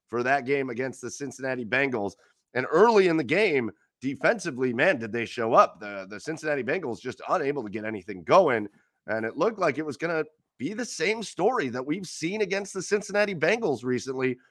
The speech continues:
where the Bengals weren't able to get anything going. Deshaun Watson hitting some passes, looking pretty good early on, drives the ball down the field. They get into a fourth and one, well into field goal range. And Kevin Stefanski brings out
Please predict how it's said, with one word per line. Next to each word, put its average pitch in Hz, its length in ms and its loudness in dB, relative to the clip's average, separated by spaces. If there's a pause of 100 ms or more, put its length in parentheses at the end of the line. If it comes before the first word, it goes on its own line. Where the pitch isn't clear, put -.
(400)
where 139 120 2
the 135 80 -2
Bengals 196 360 2
weren't 190 160 2
able 170 160 -2
to 147 60 -8
get 151 120 4
anything 131 360 0
going. 247 400 6 (420)
Deshaun 170 340 2
Watson 202 440 0 (380)
hitting 190 280 0
some 120 200 -2
passes, 175 480 2
looking 147 260 0
pretty 143 180 -2
good 156 320 4
early 214 340 0
on, 214 260 4 (340)
drives 175 460 2
the 170 80 -6
ball 170 240 6
down 156 220 2
the 139 60 -4
field. 190 400 0
They 147 100 -2
get 160 140 -4
into 147 220 -2
a 110 40 -4
fourth 208 400 0
and 160 120 -4
one, 165 280 0
well 202 300 4
into 139 160 -2
field 165 320 -2
goal 131 180 4
range. 123 380 2 (640)
And 98 80 -10
Kevin 156 200 2
Stefanski 156 540 -4
brings 135 300 0
out 139 300 0